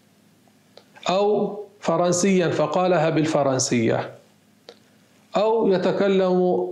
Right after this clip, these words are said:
أي لغة من اللغات فقال الشهادتين للدخول في الإسلام بلغته بلفظ صحيح مع العقيدة الصحيحة صار مسلما.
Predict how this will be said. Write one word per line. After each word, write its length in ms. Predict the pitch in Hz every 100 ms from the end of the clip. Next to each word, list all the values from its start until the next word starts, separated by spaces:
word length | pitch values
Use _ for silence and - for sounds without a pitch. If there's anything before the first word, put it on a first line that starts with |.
| -
أي 280 | 254 247 190
لغة 360 | 170 139 131 135
من 260 | 131 135
اللغات 440 | 143 147 151 180 190
فقال 400 | 180 185 226 208
الشهادتين 800 | - 185 156 165 165 165 175 165
للدخول 560 | 175 170 - 202 196
في 100 | 185
الإسلام 480 | 180 175 - 196 202
بلغته 760 | 196 175 151 147 135 143 170 - - -
بلفظ 400 | 160 196 196 180
صحيح 720 | 175 170 - 151 180 170 - - - _ _ _ - -
مع 180 | 165 160
العقيدة 560 | 156 156 208 208 190 185
الصحيحة 580 | - 160 - 180 190
صار 420 | 170 170 160 143 143
مسلما. 480 | - 131 117 139